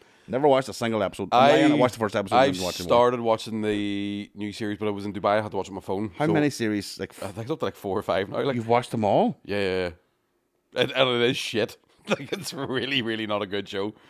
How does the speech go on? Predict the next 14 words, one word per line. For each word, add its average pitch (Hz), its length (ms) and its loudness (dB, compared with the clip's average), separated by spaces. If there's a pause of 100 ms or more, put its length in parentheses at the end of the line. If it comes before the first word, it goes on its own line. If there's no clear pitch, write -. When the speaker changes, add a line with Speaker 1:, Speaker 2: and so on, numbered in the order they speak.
(760)
Speaker 2:
But - 320 2
I - 20 -8
guess 117 220 -2
I'm 101 60 -2
watching 104 240 0
it. - 60 -14 (920)
Initially, 160 520 4
the 135 120 -2
first 160 240 2
couple 120 180 2
episodes 110 240 -2
were 110 60 -8
class 107 320 2
because, 104 400 -4